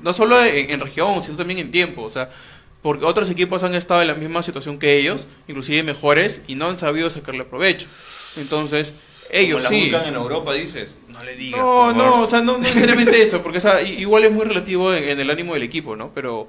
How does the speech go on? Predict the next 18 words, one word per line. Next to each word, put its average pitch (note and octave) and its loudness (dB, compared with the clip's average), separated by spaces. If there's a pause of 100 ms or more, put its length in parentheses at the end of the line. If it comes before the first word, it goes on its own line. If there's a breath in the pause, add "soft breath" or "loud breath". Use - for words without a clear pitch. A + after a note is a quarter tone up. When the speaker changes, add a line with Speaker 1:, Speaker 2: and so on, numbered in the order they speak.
(320 loud breath)
Speaker 2:
Mm. E3 -20
Speaker 1:
si-, F3 -2
siendo G3 -2
un G#3 -2
equipo F#3 -8
serio, F#3 2
coherente, D#3 0
Speaker 2:
Y E3 0
también E3 0
Speaker 1:
que, G3+ 0
Speaker 2:
los G3 0
Speaker 1:
que, E3 2
Speaker 2:
estilos, D#3+ 0
Speaker 1:
que, F3 0
Speaker 2:
¿eh? D#3+ 2
Speaker 1:
que D3+ -6
sabe G#3+ 4
responsabilidades. C#3+ -2